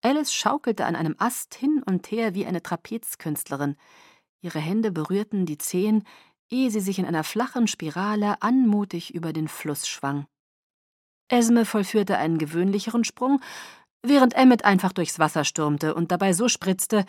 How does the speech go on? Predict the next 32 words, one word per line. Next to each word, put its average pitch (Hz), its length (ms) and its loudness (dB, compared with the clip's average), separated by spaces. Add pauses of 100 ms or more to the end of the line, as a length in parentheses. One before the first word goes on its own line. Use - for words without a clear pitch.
(240)
dass 196 200 -2
einige 220 360 4
Tropfen 180 360 0
das 190 160 -2
Fenster 143 340 -2
trafen. 143 480 -4 (1120)
Zu - 140 0
meiner 226 240 6
Überraschung 226 460 2
war 240 100 2
Jasper 175 320 0
bei 151 140 -2
ihnen. 147 320 0 (560)
Sein 208 180 4
gekonnter 220 460 2
Sprung 233 500 2 (360)
wirkte 214 320 0
nach 180 120 4
den 170 140 -4
anderen 180 400 0
zurückgenommen 180 680 0
geradezu 160 460 -2
bescheiden. 139 640 -4 (1900)
Das 185 180 -4
breite 196 380 -2
Grinsen, 185 580 6 (340)
das 160 140 -8
sich 165 200 -8
auf 156 220 -4
Alice 196 300 -2
Gesicht 185 400 -6
ausbreitete, 151 720 -4